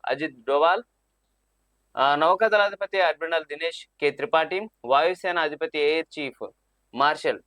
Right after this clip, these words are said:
ఆ, ఏపీ సింగ్లతో సమావేశమైనటువంటి ప్రధాని, ప్రధానమంత్రి నరేంద్ర మోదీ గారు. ఉమ్, ఇక్కడ దాయాది దేశం పాకిస్తాన్కు మళ్లీ భంగపాటు తప్పలేదు. రెండు దేశాల సరిహద్దు ప్రాంతాలలో శుక్రవారం పగటిపూట కాస్త ప్రశాంతత నెలకొన్నా,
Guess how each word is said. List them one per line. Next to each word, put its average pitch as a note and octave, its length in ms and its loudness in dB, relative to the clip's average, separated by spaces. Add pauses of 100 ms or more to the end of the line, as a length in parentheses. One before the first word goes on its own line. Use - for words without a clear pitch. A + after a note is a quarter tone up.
(720)
ఆ, B2+ 120 2
ఏపీ E3 340 2
సింగ్లతో D#3+ 580 -2
సమావేశమైనటువంటి C#3+ 1080 -2
ప్రధాని, C3+ 480 0 (720)
ప్రధానమంత్రి C#3+ 540 -2
నరేంద్ర B2 300 -4
మోదీ A#2 300 -4
గారు. A2 300 -2 (380)
ఉమ్, D3+ 200 -4
ఇక్కడ B2+ 420 2 (400)
దాయాది F#3 380 4
దేశం F3+ 320 -2
పాకిస్తాన్కు D3+ 840 0 (100)
మళ్లీ D3+ 220 2
భంగపాటు C#3+ 540 0
తప్పలేదు. C3+ 420 -2 (280)
రెండు E3 220 0
దేశాల F#3 360 -2
సరిహద్దు E3+ 420 2
ప్రాంతాలలో D3+ 500 -2
శుక్రవారం D3+ 500 0
పగటిపూట C#3 460 -2
కాస్త D3+ 400 0
ప్రశాంతత C#3+ 540 -6
నెలకొన్నా, C3+ 500 -2